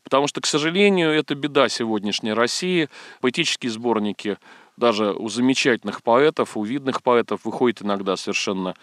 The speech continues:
скромными тиражами. Литературные журналы скукожились, как та шагреневая кожа. Тиражи тоже с миллионных упали до нескольких тысяч.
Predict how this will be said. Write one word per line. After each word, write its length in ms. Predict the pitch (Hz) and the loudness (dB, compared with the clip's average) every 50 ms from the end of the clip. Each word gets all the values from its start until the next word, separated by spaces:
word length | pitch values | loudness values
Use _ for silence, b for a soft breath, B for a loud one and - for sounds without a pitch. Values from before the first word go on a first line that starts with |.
| B B | B B
скромными 520 | - - - 120 113 107 104 101 101 101 95 | -10 -6 -2 0 0 2 2 0 -2 -2 -4
тиражами. 800 | - - 107 107 107 110 120 156 170 175 170 170 165 156 147 131 B B B B B B - | -4 -4 0 2 2 2 4 4 4 4 4 2 2 0 0 -2 B B B B B B -6
Литературные 680 | 95 104 - - 127 127 123 - 147 139 127 117 110 104 | -6 -2 0 0 2 2 2 2 2 2 2 2 0 0
журналы 600 | 95 104 104 101 107 107 101 92 92 95 92 85 - _ | 0 0 -2 -2 0 0 0 0 0 -2 -4 -6 -10 _
скукожились, 800 | - - - - - 107 - - 160 175 175 175 170 165 151 - | -14 -12 -12 -10 -10 -8 0 2 4 4 4 2 -2 -4 -6 -4
как 240 | - - 147 143 - | -2 0 0 0 0
та 120 | - 156 143 | 0 0 0
шагреневая 600 | - - 135 135 131 131 127 127 127 123 120 120 | 0 0 -2 -2 -2 -2 -2 0 0 0 0 0
кожа. 300 | 113 - 127 120 107 104 | 0 0 -2 -2 -2 -2
Тиражи 420 | - - 117 107 107 104 110 107 | -4 -2 0 0 0 0 -2 -4
тоже 260 | 95 - 143 139 127 113 | -2 -2 -2 0 0 -2
с 120 | - - | -4 -2
миллионных 560 | 117 113 113 110 110 110 101 98 95 - - | -2 -2 0 0 0 0 0 -2 -4 -6 -8
упали 340 | 101 - - 101 95 95 90 | -8 -4 -2 0 0 0 -4
до 240 | 85 87 98 95 B B B B B | -4 -4 -4 -4 B B B B B
нескольких 500 | 113 110 101 - 107 92 - 107 101 - | -2 -2 -2 -4 -6 -10 -10 -10 -10 -8
тысяч. 460 | - - 175 - - 156 131 - B | -6 -4 -4 -2 -2 -2 -2 -2 B